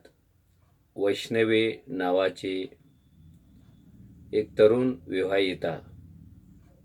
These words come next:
ज्या पद्धतीनं तिच्या सासरी मारली गेली आणि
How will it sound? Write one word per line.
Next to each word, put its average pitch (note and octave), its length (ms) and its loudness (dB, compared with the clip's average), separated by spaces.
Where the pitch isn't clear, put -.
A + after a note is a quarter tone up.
ज्या G#2+ 200 6
पद्धतीनं F#2+ 760 -4
तिच्या G#2+ 380 0
सासरी F#2+ 680 -4
मारली F#2+ 380 0
गेली E2+ 360 -4
आणि F#2+ 300 -4